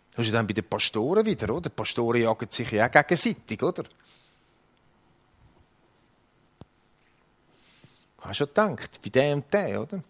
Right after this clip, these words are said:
Hm. Andere denken es von mir. Hey, das macht etwas mit uns. Wenn wir auf der Flucht sind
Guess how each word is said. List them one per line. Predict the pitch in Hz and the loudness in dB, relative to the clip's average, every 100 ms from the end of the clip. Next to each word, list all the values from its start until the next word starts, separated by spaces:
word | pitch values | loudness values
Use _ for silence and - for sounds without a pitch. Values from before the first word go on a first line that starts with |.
| _ _ _ _ _ _ - | _ _ _ _ _ _ -12
Hm. | 123 _ _ _ - - _ - - - - - _ _ _ _ _ _ - | -12 _ _ _ -20 -20 _ -20 -20 -20 -20 -20 _ _ _ _ _ _ -12
Andere | 92 110 104 98 | -4 -2 -2 -2
denken | 101 95 - | -4 -4 -8
es | - | -10
von | - 95 | -6 -6
mir. | 113 147 - _ _ _ _ _ _ _ - - - | -4 -8 -14 _ _ _ _ _ _ _ -20 -20 -6
Hey, | 131 | -2
das | 131 | -2
macht | 120 143 - 143 | 0 0 2 0
etwas | 135 - - | 0 -4 -6
mit | 131 - 107 | -8 -8 -8
uns. | 87 - - - _ _ _ _ _ - | -8 -8 -12 -16 _ _ _ _ _ -8
Wenn | 104 | -4
wir | 110 | -4
auf | - - - | -4 -10 -12
der | |
Flucht | - 120 156 - - | -8 -2 -2 -2 -6
sind | - 151 156 160 | 0 0 0 -6